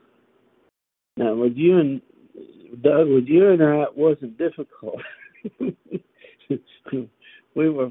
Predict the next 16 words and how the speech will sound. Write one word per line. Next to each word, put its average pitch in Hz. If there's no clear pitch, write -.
full 165
steam 156
ahead, 120
man 139
the 139
torpedoes. 127
But 120
you, 135
you 127
can't 156
even 143
get 151
a 131
driver's 143
license 95
now 156